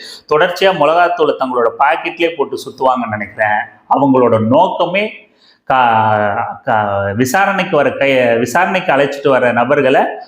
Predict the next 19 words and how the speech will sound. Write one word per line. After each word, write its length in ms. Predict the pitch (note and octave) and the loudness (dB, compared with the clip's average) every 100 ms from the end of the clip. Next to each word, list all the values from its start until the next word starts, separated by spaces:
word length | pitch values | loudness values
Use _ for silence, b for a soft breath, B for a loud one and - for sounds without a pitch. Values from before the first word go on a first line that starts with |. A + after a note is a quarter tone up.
| B B2 | B 0
அடிச்சிட்டு 440 | D3 F#3+ F#3 F3+ E3 | 0 0 -2 0 2
மிளகாத்தூளை 600 | C#3+ F3 F#3+ F#3 D#3+ C3+ | 2 4 2 0 -2 0
போட்டு 360 | C#3+ C#3 E3+ D3+ | 0 0 -2 -2
சோதிக்கிறது 500 | D#3+ E3+ E3+ C#3 C3 | 0 0 0 0 0
தான் 220 | C3 C#3 | 2 2
போல. 420 | A2+ A2 A#2 C3 B B B | 2 2 2 0 B B B
அப்படி 720 | B2+ B2+ - D3+ C#3 G3+ - B B _ - | -2 0 0 2 2 0 -6 B B _ -2
தவிச்ச, 640 | D#3 G#3 A#3 A#3+ A3 D#3 | 0 0 0 2 2 2
த-, 260 | E3 D3+ B2+ | 2 2 2
தண்ணிக்கு 520 | D#3 G3+ A#3+ A#3 G#3+ | 0 0 0 0 0
தவிச்சு 520 | E3+ D#3 G3+ G3+ A3+ A3+ | 0 2 0 0 -2 0
தண்ணி 320 | D3 F3 G#3 | -2 0 0
கேட்ட 460 | F3 F3 F3 F#3 F3 | 2 0 2 0 2
அஜித்தை 720 | C#3+ C#3+ F#3 - - A#2+ A#2+ C3 B B B - | 2 2 0 -2 0 2 2 0 B B B 0
மிளகாத்தூள் 680 | C#3 G3 A#3+ A#3+ A3 A3 G3+ | 2 4 2 2 2 0 2
கலக்கி 560 | F3 F#3 F#3+ - G#3 - | 2 2 0 -2 -2 0
தண்ணியை 420 | E3+ F#3+ G3+ F3+ | -2 0 -2 0
கொடுத்து 320 | D#3+ E3 F#3 | 0 0 2
"இதை 160 | D#3+ | 2